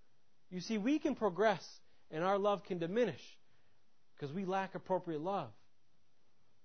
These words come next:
But God doesn't just love. God is love. His love cannot grow. His love cannot diminish.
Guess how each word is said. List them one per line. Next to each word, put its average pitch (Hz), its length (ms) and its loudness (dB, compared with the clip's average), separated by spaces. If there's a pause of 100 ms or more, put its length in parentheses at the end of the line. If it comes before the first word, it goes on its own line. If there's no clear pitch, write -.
(1040)
But 123 160 -8
God 180 400 4 (220)
doesn't 165 280 2
just 156 260 -4
love. 156 320 -2 (420)
God 196 280 0 (140)
is 277 320 4
love. 120 280 -6 (1600)
His 262 200 2
love 220 280 6
cannot 254 400 4
grow. 147 220 4
His 240 140 4
love 247 260 4
cannot 285 520 6
diminish. 226 460 2